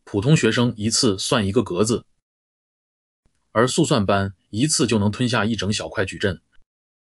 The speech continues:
它可以在一个时钟周期里处理更多的矩阵计算，尤其适合F P sixteen、B F sixteen、T F three to F P八这类A I常用精度。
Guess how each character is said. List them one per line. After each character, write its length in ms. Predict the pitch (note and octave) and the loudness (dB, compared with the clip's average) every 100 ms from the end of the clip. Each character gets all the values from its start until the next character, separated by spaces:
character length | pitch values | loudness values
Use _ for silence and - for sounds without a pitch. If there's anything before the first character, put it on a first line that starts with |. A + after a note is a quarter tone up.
| _ _ _ _ _ _ _ _ _ | _ _ _ _ _ _ _ _ _
它 160 | - C#3 | -4 0
可 120 | C3+ | 2
以 100 | A2 | 4
在 220 | C3 B2 | 4 2
一 160 | G2+ A#2+ | 0 2
个 160 | C#3 | 2
时 160 | - A2 | 2 0
钟 180 | B2+ B2 | 0 4
周 140 | C3 | 4
期 180 | - C3 | 4 0
里 160 | G2 | -2
处 220 | E2 - A#2+ | -2 -2 0
理 120 | F2+ | 0
更 220 | - B2 | 0 2
多 140 | A#2 | 2
的 120 | A2 F#2 | 2 0
矩 200 | - F2 | -4 -2
阵 180 | A#2+ | 0
计 140 | G#2 G#2+ | 0 0
算， 260 | B2+ F#2+ - - - _ _ _ _ _ _ _ _ _ _ _ _ _ | 0 -2 -8 -20 -20 _ _ _ _ _ _ _ _ _ _ _ _ _
尤 160 | - C#3 | 2 4
其 180 | D#3 B2+ | 4 0
适 200 | B2+ C3+ | 2 0
合 340 | G#2+ G2+ G#2+ - | 2 2 2 0
F 200 | B2 - | -2 0
P 160 | - | -2
sixteen、 540 | G#2+ - A#2+ - C3 F#2 | 0 2 -2 0 0 2
B 180 | B2 A2+ | 2 4
F 160 | A2 | 2
sixteen、 440 | - A#2+ - C3 G2+ | 0 -4 -2 -2 0
T 180 | C3 | 2
F 140 | A2+ G#2+ | 2 0
three 260 | - A#2+ | 2 2
to 160 | A2+ A#2+ | 4 2
F 180 | G#2 G2+ | 2 0
P 120 | - | -6
八 280 | G#2 A2+ A#2 | 0 2 0
这 180 | A#2 B2 | 2 2
类 220 | G#2 F#2+ | 4 0
A 180 | G#2 A#2+ | 2 2
I 160 | A#2+ A2 | 2 0
常 240 | - F#2 | -4 -2
用 160 | B2 G2 | -2 0
精 180 | G#2 | -2
度。 220 | G#2 F#2 | -2 -4